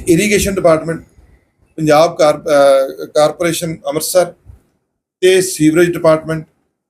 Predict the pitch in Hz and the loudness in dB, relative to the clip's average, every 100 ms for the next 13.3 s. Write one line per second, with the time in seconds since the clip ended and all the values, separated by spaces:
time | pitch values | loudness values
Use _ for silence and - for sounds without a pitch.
0 | _ - 185 - 160 165 196 175 160 151 | _ -2 -2 0 0 0 0 0 0 0
1 | 180 214 196 208 190 170 180 175 160 147 | -2 -4 -2 -2 -2 0 0 2 0 0
2 | 147 135 131 127 131 139 135 156 - 147 | 0 0 0 -2 -6 -2 0 0 -2 -10
3 | - 143 139 - 156 156 139 123 135 147 | -14 -12 -14 -6 -2 0 0 0 0 -2
4 | - - _ - 135 139 151 196 120 110 | -6 -20 _ -4 0 2 2 0 -2 -8
5 | 175 160 139 147 127 123 123 170 233 - | -10 -8 -8 -8 -8 -4 -2 -2 -4 -8
6 | _ _ _ - - - 151 156 - - | _ _ _ -8 -6 -2 0 0 -6 -8
7 | 147 156 - 143 - 156 139 135 156 135 | -2 0 0 -4 -2 -2 -2 -2 0 0
8 | 135 143 156 143 127 175 226 - - - | 2 2 2 0 0 0 -2 -8 -20 -20
9 | - 147 151 147 139 147 143 139 143 135 | -8 0 2 2 0 0 0 -2 -8 -6
10 | 131 120 156 143 143 151 151 208 - 202 | -6 -4 -2 0 0 0 2 2 0 0
11 | 208 214 254 - - 196 202 214 208 220 | 0 -2 -4 -8 -2 0 0 -2 -6 -4
12 | 196 185 190 170 170 190 196 208 180 165 | 0 0 0 -2 -2 -2 -4 -2 -2 -2
13 | - 247 | -4 -4